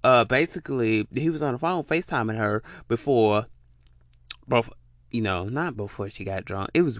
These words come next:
while she was drunk, before she went to Deshae's crib. So I, I sat there and I was like, "Wait a minute." You meant to tell me you talking to Wooda, Wooda talking to you, and you sitting on the phone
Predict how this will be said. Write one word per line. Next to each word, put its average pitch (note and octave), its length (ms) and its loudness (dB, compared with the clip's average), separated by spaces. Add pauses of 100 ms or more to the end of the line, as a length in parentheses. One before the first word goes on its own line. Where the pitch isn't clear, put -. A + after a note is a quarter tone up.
while G2 260 -4
she - 160 -14
was - 120 -20
drunk, - 280 -10
before F#3 280 -2
she G#2 240 -6
went G#2 240 -10
to - 80 -20
Deshae's - 420 -14
crib. - 320 -12
So F#3+ 120 -2 (340)
I, A4 120 2 (160)
I A#3+ 80 0
sat C#4 260 -6
there A3 120 -4
and F3+ 80 -2
I D3+ 40 -2
was B2 140 -6
like, A#2 160 -2 (800)
"Wait A3+ 440 -2
a - 160 -4
minute." - 760 -12 (1120)
You C4 200 10
meant C#4+ 160 0
to F3 80 -6
tell A3 360 -8
me G3+ 140 -8
you G3 400 -8
talking E3+ 460 -8
to A2 80 -4
Wooda, C4 480 -6 (100)
Wooda A#3+ 240 -10 (100)
talking G3 340 -10
to G#3+ 60 -10
you, A3+ 220 -6 (500)
and E3+ 540 8
you F4 80 2
sitting - 320 -6
on B2 140 -4
the G2+ 100 -12
phone - 480 -10